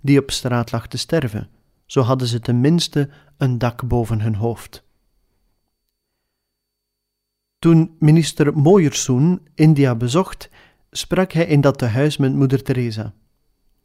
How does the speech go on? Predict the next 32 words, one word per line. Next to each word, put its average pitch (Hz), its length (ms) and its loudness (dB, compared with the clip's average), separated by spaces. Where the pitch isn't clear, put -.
Hij 131 220 0
vroeg: - 360 -2
"Waarom 123 440 0
doe 165 160 2
je 160 80 2
dat, 110 260 -6
moeder? 117 400 -4
Het 127 200 -4
kan 147 180 2
toch 135 140 -4
uw 131 140 0
bedoeling 131 440 2
niet 117 180 -6
zijn 123 280 0
die 127 140 -2
stervende 123 520 0
mensen 131 360 0
te 113 80 -4
bekeren 120 580 0
of 101 120 -12
te 131 180 -6
dopen?" 139 520 -2
Nee, 131 460 0
aan 120 220 -2
die 123 120 -2
stervenden 143 600 0
werd 135 220 -2
geen 123 200 0
woord 135 280 -2
gezegd 127 360 -4
over 117 240 -6
Christus, 127 600 -4